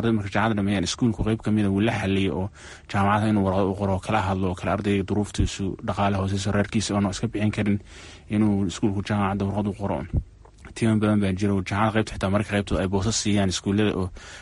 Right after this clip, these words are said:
kuwaana waa ku qorna, ku dhiirigelina, dadka aan waxba haysan, een, aan iska bixin karin jaamacadaha faamiliyada, ardaydaas, ee, ka, ee, ka, ee, ka tirsan yihiin inaan jaamacadaha ugu qorno boosaskaas. Sidoo kale,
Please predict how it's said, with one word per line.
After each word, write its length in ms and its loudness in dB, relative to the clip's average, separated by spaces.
kuwaana 320 2
waa 100 2
ku 140 0
qorna, 320 2
ku 120 -4
dhiirigelina, 640 2
dadka 320 -4
aan 80 2
waxba 240 0
haysan, 300 0
een, 240 0
aan 120 0
iska 140 -4
bixin 200 -2
karin 220 0
jaamacadaha 380 2
faamiliyada, 580 2
ardaydaas, 540 0
ee, 220 -4
ka, 120 0
ee, 440 0
ka, 120 -2
ee, 160 0
ka 100 -2
tirsan 300 0
yihiin 240 0
inaan 220 0
jaamacadaha 400 0
ugu 220 0
qorno 220 0
boosaskaas. 540 -2
Sidoo 280 -2
kale, 360 -2